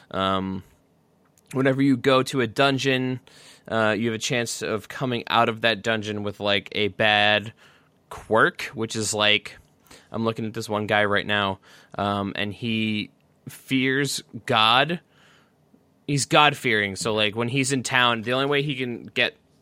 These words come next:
relief from his stress is to pray, um,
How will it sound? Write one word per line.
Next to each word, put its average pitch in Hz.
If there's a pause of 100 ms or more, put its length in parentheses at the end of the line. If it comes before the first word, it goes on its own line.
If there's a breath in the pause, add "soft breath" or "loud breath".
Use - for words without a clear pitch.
(280)
relief 123
from 127
his 110
stress 110
is 110
to 113
pray, 120 (600 loud breath)
um, 101